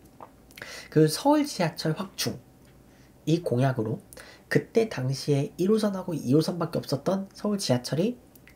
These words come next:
천구백구십 년대 그 일 기 신도시, 일산 신도시 나올 때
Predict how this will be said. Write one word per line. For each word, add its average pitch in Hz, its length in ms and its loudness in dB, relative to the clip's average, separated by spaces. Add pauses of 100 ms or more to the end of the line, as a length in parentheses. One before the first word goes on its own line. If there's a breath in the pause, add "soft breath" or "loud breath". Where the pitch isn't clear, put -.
(500 loud breath)
천구백구십 254 760 -2
년대 165 400 0 (220)
그 - 280 -4 (120)
일 262 160 6
기 269 120 4
신도시, 202 640 -2
일산 135 360 0
신도시 175 360 -4
나올 123 200 2
때 131 220 -4